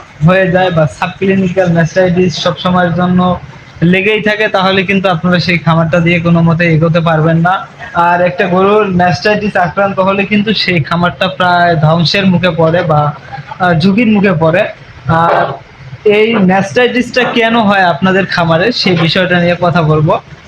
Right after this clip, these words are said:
আহ, প্রথম নাম্বারে যে কারণটা আপনার খামারে mastitis হওয়ার, সেটা হলো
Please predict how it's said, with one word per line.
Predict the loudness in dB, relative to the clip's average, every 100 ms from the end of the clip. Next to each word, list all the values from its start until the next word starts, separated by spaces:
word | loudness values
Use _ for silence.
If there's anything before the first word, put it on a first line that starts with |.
| -8 -2
আহ, | 0 0 -2
প্রথম | -2 0 0
নাম্বারে | 2 2 0
যে | 0 0 2 0 -2 -8 -16 -20 -20 -10 -2
কারণটা | 0 0 2 2 0
আপনার | 2 0 0
খামারে | -2 0 0
mastitis | 0 0 0 -2 -2 0
হওয়ার, | 0 0
সেটা | -2 0 0
হলো | 2 2 0